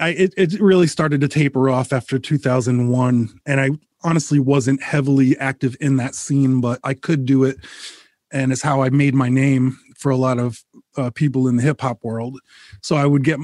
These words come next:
you know, if I won a big battle, that means my name would appear in, um, publications. And then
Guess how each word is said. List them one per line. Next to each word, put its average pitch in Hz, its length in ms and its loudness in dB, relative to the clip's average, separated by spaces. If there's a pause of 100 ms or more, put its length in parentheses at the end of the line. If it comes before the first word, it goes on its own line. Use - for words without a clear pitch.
you 185 100 4
know, 143 140 2
if 135 100 -2
I 143 120 2
won 151 220 2
a 143 40 0
big 131 260 0
battle, 147 300 -2
that 135 140 0
means 139 180 2
my 135 120 2
name 139 180 4
would 139 80 4
appear 135 480 0 (180)
in, 131 180 -2
um, 123 320 -2
publications. 131 760 -2
And 131 100 0
then 123 180 0